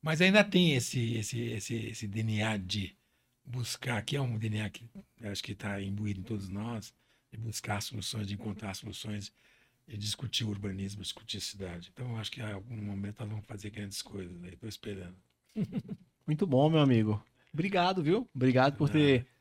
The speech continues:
Speaker 2: aceitado o nosso convite, obrigado por ter compartilhado um pouquinho da sua história com a gente, que eu tenho certeza de que foi muito rica, de que vai ser muito rica pra todo mundo que vai tá assistindo o nosso, o nosso podcast. Volte sempre.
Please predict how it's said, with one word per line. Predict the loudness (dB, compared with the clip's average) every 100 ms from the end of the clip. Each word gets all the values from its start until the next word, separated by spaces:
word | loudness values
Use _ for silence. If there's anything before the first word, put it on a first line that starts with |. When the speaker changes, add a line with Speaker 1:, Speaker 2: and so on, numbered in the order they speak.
| _ _
Speaker 2:
aceitado | -6 0 2 6 6 6
o |
nosso | 6 6
convite, | 4 2 4 4 4
obrigado | 2 2 4 4
por | 2
ter | 0
compartilhado | 0 2 2 2 2 4
um |
pouquinho | 2 2 4
da |
sua | 4 0
história | 6 6 6
com | 4
a |
gente, | 6 6 4
que | 2
eu |
tenho | 2 2
certeza | 4 4 8 8 8 -2 -20 -18 -4
de | -2
que | 2
foi | 8
muito | 10 10 10
rica, | 8 6
de | 4
que | 2
vai | 4
ser | 4 4
muito | 4 4
rica | 4 2
pra | 0 -2
todo | 2 2
mundo | 2
que | 2
vai | 0
tá | 0
assistindo | -2 0 4 6
o | 6
nosso, | 4 4 -2 -6 -20 -16 0
o | 4
nosso | 4 6
podcast. | 4 6 6 6 4 -4 _ 4
Volte | 6 8
sempre. | 8 8 6 2